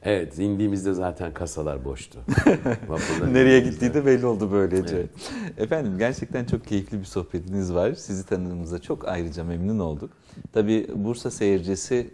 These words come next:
Speaker 2: Bursa Tiyatrosu'nda, Devlet Tiyatrosu'nda, gerçi biz programı yayınladığımızda, e, başlamış olacak, premieri yapılmış olacak ama Kanlı Nigar'ı izleme fırsatı bulacaklar. Ben tekrar oraya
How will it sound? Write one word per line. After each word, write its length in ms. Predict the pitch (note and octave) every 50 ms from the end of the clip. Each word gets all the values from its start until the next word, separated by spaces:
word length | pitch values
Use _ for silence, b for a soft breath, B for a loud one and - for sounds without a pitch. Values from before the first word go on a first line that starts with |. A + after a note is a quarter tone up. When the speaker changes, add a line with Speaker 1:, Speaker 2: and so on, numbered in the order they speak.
| - -
Speaker 2:
Bursa 340 | F2 F2 G2 G2 - G#2 F#2
Tiyatrosu'nda, 920 | - - F2 E2 E2 - - E2 D#2 - - E2 D#2+ D#2+ E2+ F#2+ G2+ G2 - - E2+
Devlet 280 | E2 E2 D#2+ G2+ G#2+ -
Tiyatrosu'nda, 760 | - F2 D#2+ D#2 - - E2 D2+ - D#2+ D#2+ D#2+ F2 A2 A#3 C4+ B B B B B B B B B B -
gerçi 340 | - G#2 G2+ G2+ - G#2+ F#2+
biz 180 | F#2 - - -
programı 380 | - G2 F#2+ F2 F#2+ F#2 F#2
yayınladığımızda, 920 | F#2 F#2 F2+ F2+ F#2 F#2 F2+ F2 F#2+ F#2 F2+ F2+ F#2 E2+ E2 F#2+ G2 F#2+ - B B B B B - _ _ -
e, 160 | - D#2+ D2+
başlamış 460 | E2 F2 F2+ - - F#2+ F#2+ G2+ - G#2+
olacak, 340 | F2 D#2+ D2+ D#2 F2 F2 - - -
premieri 360 | F#2 E2+ E2+ E2+ E2+ E2+ E2+
yapılmış 420 | F2 F2 - - F2+ F#2+ G2+ -
olacak 360 | G2 E2 D2+ D2+ F#2+ G2+ - F#3
ama 240 | A#2+ D#2+ D#2+ - - B B B B B B -
Kanlı 340 | - - G2 F#2+ G#2 A#2 B2
Nigar'ı 300 | A#2+ A2 F#2 G2 G2 G#2+
izleme 320 | A2 G#2 G#2 A2+ A#2 A#2+ B2
fırsatı 360 | - A2 F#2+ E2 - E2+ D2+
bulacaklar. 600 | D2 C#2+ C#2+ C#2+ D2 C#2 D2 - - A#2+ C#3+ G3+ - - B B B B B B -
Ben 180 | C3 D#3 D#3
tekrar 520 | - G3+ F#3 F#3 - B2+ C3 D#3+ F3 - - -
oraya 360 | C3 G#2+ G2 G2+ G2 G2 G#2+